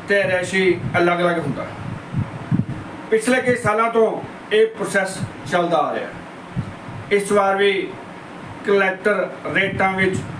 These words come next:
ਵਾਧਾ ਕੀਤਾ ਗਿਆ। ਇਹ ਵਾਧਾ ਲਗਭਗ ਹਰ ਏਰੀਆ ਵਿੱਚ ਕੀਤਾ ਗਿਆ, ਪਰ ਜੋ ਦੇਖਣ ਵਿੱਚ ਆਇਆ,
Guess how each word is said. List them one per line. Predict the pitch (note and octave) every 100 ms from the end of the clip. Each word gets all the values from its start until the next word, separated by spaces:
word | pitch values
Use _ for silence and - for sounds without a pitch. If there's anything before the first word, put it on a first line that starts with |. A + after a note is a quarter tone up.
| -
ਵਾਧਾ | E3+ F3 F3
ਕੀਤਾ | F3 - C#3 B2+
ਗਿਆ। | - - - - - - - - - - - - -
ਇਹ | A3+ B3
ਵਾਧਾ | A3 A3 B3 A#3 - - - - - - -
ਲਗਭਗ | G#3 A3 A#3+ A#3 F3 - - -
ਹਰ | G3 E3+ -
ਏਰੀਆ | G3 G3+ G3
ਵਿੱਚ | F#3+ -
ਕੀਤਾ | - -
ਗਿਆ, | - - - - - - - - - - - - - -
ਪਰ | G#3 A3+ - - - - - - - -
ਜੋ | A3+
ਦੇਖਣ | A3+ G3+ G3+ G#3 G#3+
ਵਿੱਚ | A3 G3+
ਆਇਆ, | F#3+ G3 F#3+ -